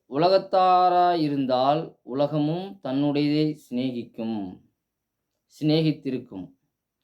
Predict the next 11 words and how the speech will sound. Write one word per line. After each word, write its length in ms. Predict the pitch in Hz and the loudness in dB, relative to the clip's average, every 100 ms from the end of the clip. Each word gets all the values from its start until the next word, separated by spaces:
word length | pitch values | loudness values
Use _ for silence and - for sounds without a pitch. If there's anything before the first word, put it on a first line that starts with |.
| _ _ _ - | _ _ _ -6
நீங்கள் 400 | 151 180 180 180 185 - | -2 0 2 2 -2 -4
உலகத்தாராய் 960 | 127 156 170 170 175 170 170 170 170 160 | 0 2 0 0 2 4 4 4 2 0
இராதபடியினாலும், 1120 | 143 147 151 151 135 127 123 117 110 131 180 196 - - | 0 0 2 0 0 -4 -2 -4 -4 -4 -6 -8 -20 -10
நான் 340 | 117 131 160 170 | -4 -2 -2 -4
உங்களை 440 | 127 143 147 156 160 | -2 0 2 2 0
உலகத்திலிருந்து 760 | 147 131 151 156 151 151 151 156 151 | 0 0 0 -2 -4 -4 -2 -2 -4
தெரிந்து 340 | 123 123 139 | -6 -4 -4
கொண்டபடியினாலும், 920 | 131 131 127 117 117 113 107 101 127 165 - _ _ _ _ - | -4 -2 -2 -2 -2 -2 -2 -2 -4 -8 -12 _ _ _ _ -2
உலகம் 480 | 156 175 180 180 180 180 _ | 2 2 2 -2 -6 -10 _
உங்களை 420 | 117 135 139 135 143 - - | -8 -4 -4 -2 -4 -8 -8
பகைக்கிறது. 720 | 113 135 131 123 110 95 | -6 -6 -8 -8 -8 -6